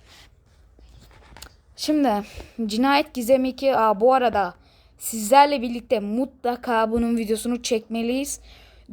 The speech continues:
Dün akşam oynadım ve gayet gıcık oldum. Çünkü yani çaldığımızda adam çok hızlı geliyor ve ne yapacağımı bilemiyorum ama oynarız.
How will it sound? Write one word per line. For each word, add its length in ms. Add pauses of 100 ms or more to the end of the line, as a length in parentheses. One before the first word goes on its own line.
Dün 140
akşam 380
oynadım 520
ve 80 (340)
gayet 520
gıcık 300
oldum. 320
Çünkü 420 (420)
yani 160
çaldığımızda 720
adam 280
çok 220
hızlı 220
geliyor 420
ve 280 (800)
ne 60
yapacağımı 480
bilemiyorum 400
ama 400
oynarız. 580